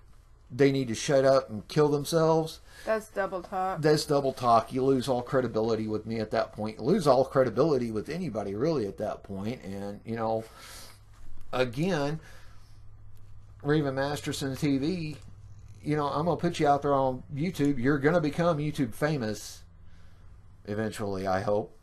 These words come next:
Speaker 1: And I hope Bearing and some of the other, you know, anti-S J Ws pick up on this, and I hope that they nuke you for it.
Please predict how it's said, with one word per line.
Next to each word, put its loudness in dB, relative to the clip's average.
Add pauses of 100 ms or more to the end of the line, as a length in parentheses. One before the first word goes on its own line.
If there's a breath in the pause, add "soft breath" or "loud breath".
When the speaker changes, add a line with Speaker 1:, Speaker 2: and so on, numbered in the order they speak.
(440 soft breath)
Speaker 1:
And -2
I 0
hope 0
Bearing 2
and -8
some -2
of -2
the 2
other, 2
you -12
know, -6
anti-S 2
J 0
Ws -2
pick -6
up 0
on -4
this, -4
and -4
I 0
hope 0 (1000 loud breath)
that 0
they 6
nuke 2
you 0
for -2
it. -12